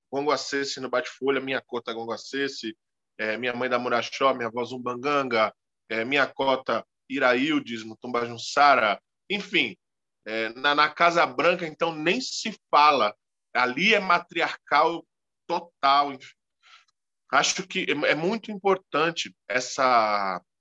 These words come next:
essa força que as mulheres trazem. E aí eu quero pedir licença a vocês aí, né? Pra que eu possa botar quatro cantigas aqui das minhas mães,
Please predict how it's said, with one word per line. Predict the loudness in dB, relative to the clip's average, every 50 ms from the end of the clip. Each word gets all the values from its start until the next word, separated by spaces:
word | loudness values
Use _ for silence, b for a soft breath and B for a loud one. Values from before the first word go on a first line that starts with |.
| _ _ _ _ _ _ _ _ _ _ -18 -16
essa | -10 -2 -2 -2 -2
força | 0 -2 -2 -2 -2 -4 -8
que | -4 -2
as | -2 -2 -2 -4
mulheres | -8 -6 -4 -2 0 2 2 0 0 -4 -8 -12 -14 -8 _
trazem. | 4 6 8 8 8 6 4 0 -6 -14 -18 _ _ _ _ b b b _ _
E | 2 4
aí | 6 6 6
eu | 4 2 2
quero | 0 -2 -2 -4
pedir | -8 -12 -10 -8
licença | -8 -8 -8 -2 -2 0 0 0 0 -2
a | -2
vocês | -2 -2 -6 -4 -2 0 0 0 0 0 2
aí, | 2 2 2 2 0 -2 -4 -8 _ _ _ _ -20 _ -2
né? | 0 0 0 0 _ _ _ _ _ _ _
Pra | -2 -2 0
que | 0 0
eu | 0 0
possa | 2 4 4 4 4 2 -2 -2 2 6 6 8 8 8 6 6 4 0
botar | -4 -6 -2 -2 -2 -2 -2 _
quatro | 2 4 4 2 0 -6 -14
cantigas | -12 -12 -12 -12 -12 -8 -6 -2 0 2 2 2 0
aqui | -2 -4 -2 -2 -2 -2 -2 -4 _ _ _ _ _ _ _ _ _ _
das | 4 4 4 6 4 0 -6 -8 -8 -8
minhas | -4 -2 -2 -2 0 0 2 2 2 2 0 -4 -6
mães, | -4 0 2 2 2 2 0 -2 -6 -8 -8 -10 -8 -10 -12 -16